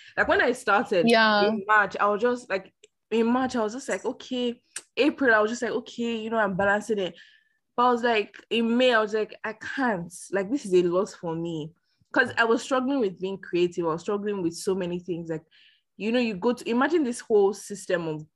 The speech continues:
Speaker 1: waking up by four A M to catch up with, 'cause thank God my company had a
Speaker 2: Mm-hmm.
Speaker 1: staff bus, but you have to wake up very early. And if I don't wake up early, I have to take an Uber if I can't, like, get dropped off, like, if I can't go to work, you get. So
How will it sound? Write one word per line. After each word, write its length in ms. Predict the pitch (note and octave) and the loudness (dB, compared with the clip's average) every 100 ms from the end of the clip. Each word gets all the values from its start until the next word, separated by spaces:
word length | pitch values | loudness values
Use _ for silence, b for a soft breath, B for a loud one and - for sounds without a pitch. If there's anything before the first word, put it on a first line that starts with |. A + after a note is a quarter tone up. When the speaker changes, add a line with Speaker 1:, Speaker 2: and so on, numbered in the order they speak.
| - | -2
Speaker 1:
waking 320 | F#3 G3+ B3 | 0 2 0
up 120 | G#3 | -2
by 140 | F#3+ F3 | -2 -4
four 220 | - F#3 | -4 -6
A 220 | F3 E3+ E3 | -4 -2 -4
M 140 | D#3+ | -4
to 100 | E3+ | -10
catch 280 | F3 G3+ F3+ | -10 -8 -4
up 160 | F3+ E3+ | -6 -6
with, 120 | E3 - | -8 -2
'cause 200 | G#3+ - B B | -2 -4 B B
thank 200 | A#3+ C4+ | -2 2
God 140 | G#3+ F#3+ | 2 2
my 180 | F#3+ F#3 | 2 0
company 340 | A#3 A#3+ A3 | -2 0 2
had 100 | A3 - | 0 -2
a 0 | |
Speaker 2:
Mm-hmm. 40 | |
Speaker 1:
staff 320 | - - E3+ - | -6 -2 -4 -2
bus, 300 | D3+ D#3+ - | -4 -4 -4
but 180 | - F3+ | -4 -2
you 60 | G#3+ | -2
have 120 | A#3 | -4
to 80 | G3+ | -4
wake 200 | F3+ F#3 | -4 -4
up 140 | E3 | -6
very 240 | D3+ D#3 - | -4 -4 -4
early. 340 | C#3 C#3+ - F#3 b b | -6 -6 -10 -18 b b
And 120 | - G#3+ | -4 -2
if 60 | |
I 40 | - | -2
don't 100 | C4 | -2
wake 160 | B3 G#3+ | -4 -4
up 100 | - | 0
early, 260 | F3+ F3+ F3 | 2 2 0
I 20 | |
have 160 | F3+ | -4
to 60 | F3+ | -4
take 160 | F3+ E3+ | -4 -4
an 140 | D3 | -4
Uber 420 | F3 D#3+ D3 D#3+ - | -4 0 0 -2 -4
if 220 | F3 E3+ - | -4 -4 -6
I 60 | F3 | -6
can't, 320 | F#3 F3+ F3+ | -2 -2 -2
like, 280 | D#3 D3 - _ _ - | -4 -6 -12 _ _ -4
get 220 | F3 F3 | -2 0
dropped 320 | F3 E3+ E3+ | -2 -4 -2
off, 240 | E3+ D#3+ D#3+ | 0 0 -2
like, 180 | C#3+ - - | -10 -12 -20
if 100 | - | -16
I 40 | |
can't 300 | D#3 F3 E3+ | -4 -2 -2
go 100 | E3+ | -4
to 140 | F3 F3 | -6 -4
work, 300 | D#3+ D#3+ D#3 | -4 -4 -6
you 80 | F3+ | -8
get. 260 | E3 D3 | -4 -6
So 340 | - F#3+ F3+ | -4 -4 -4